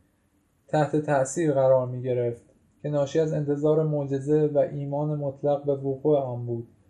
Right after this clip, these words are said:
و بدین طریق این معجزه اگر برای یک دقیقه هم شده روی می‌داد. و اکنون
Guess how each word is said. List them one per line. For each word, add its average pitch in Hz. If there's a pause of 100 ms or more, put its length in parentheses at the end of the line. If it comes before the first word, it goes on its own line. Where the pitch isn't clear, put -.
(240)
و 135
بدین 151
طریق 160
این 170
معجزه 147
اگر 156
برای 151
یک 160
دقیقه 143
هم 151
شده 139
روی 147
می‌داد. 120 (420)
و 143
اکنون 147